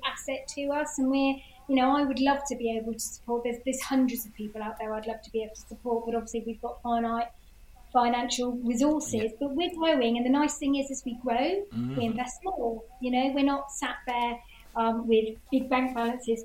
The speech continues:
Speaker 1: topping up every month without thinking, "And what else can we give back?" And I'm gonna make sure that we keep those values
Speaker 2: Mm.
Speaker 1: true to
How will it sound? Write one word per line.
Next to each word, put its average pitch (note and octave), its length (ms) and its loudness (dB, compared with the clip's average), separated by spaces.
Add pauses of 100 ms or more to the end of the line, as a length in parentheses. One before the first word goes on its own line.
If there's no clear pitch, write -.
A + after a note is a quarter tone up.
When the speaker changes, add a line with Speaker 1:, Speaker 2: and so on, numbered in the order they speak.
Speaker 1:
topping A#3+ 300 0
up B3 160 0
every A#3 200 -2
month A#3 320 2
without A#3+ 360 0
thinking, A#3+ 540 -2
"And A#3 140 0
what B3 160 -2
else A#3+ 220 -6
can A#3+ 160 -6
we A#3 140 -2
give B3+ 240 -8
back?" - 400 -2 (480)
And B3+ 100 2
I'm C4 160 6
gonna B3+ 160 4
make B3 180 0
sure A#3+ 220 -2
that B3 160 -4
we A#3 140 -2
keep B3 440 -2 (480)
those G#3+ 220 0
values - 460 -10 (100)
Speaker 2:
Mm. A3 180 -2
Speaker 1:
true A#3 280 -4
to F4+ 120 -6